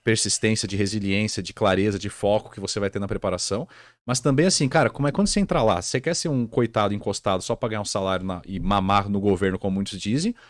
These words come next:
ou você quer realmente fazer a diferença pro Brasil e fazer alguma coisa decente, e contribuir de fato, e trabalhar, e se dedicar?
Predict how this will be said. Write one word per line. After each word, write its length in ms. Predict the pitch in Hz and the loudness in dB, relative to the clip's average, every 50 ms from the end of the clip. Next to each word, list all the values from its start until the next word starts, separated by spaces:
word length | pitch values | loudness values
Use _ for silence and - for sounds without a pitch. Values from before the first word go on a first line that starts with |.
| _ _ - | _ _ -8
ou 60 | 135 | -4
você 120 | - 156 | -4 -2
quer 100 | 143 147 | 0 2
realmente 240 | 131 131 120 113 - | 2 2 2 0 -2
fazer 140 | - 107 113 | -4 -4 -4
a 60 | 101 | -4
diferença 280 | - - 107 98 95 - | -4 -2 -2 -2 -2 -4
pro 120 | - 92 | -4 -2
Brasil 260 | 95 92 90 85 95 | 0 0 0 0 -4
e 60 | 95 | -4
fazer 220 | - - 95 87 95 | -4 -4 -2 0 2
alguma 140 | 90 95 90 | 2 0 0
coisa 180 | - 98 90 90 | -2 -4 -4 -2
decente, 600 | 95 92 - - - 90 80 - - - - - - | -2 -2 -2 -2 -4 -4 -6 -8 -12 -16 -16 -14 -14
e 80 | 95 | -12
contribuir 540 | - - 110 101 - - 113 110 110 110 110 | -6 -4 -4 -2 0 0 0 2 2 0 0
de 100 | 101 104 | -2 -4
fato, 320 | - - 104 98 104 - - | -4 -2 0 0 0 0 -2
e 40 | - | -2
trabalhar, 440 | 110 104 98 101 95 87 90 98 101 | -2 0 2 2 2 2 2 2 0
e 60 | 95 | 0
se 80 | - | 0
dedicar? 400 | - 95 90 - - - - - | -4 -6 -6 -6 -8 -8 -8 -8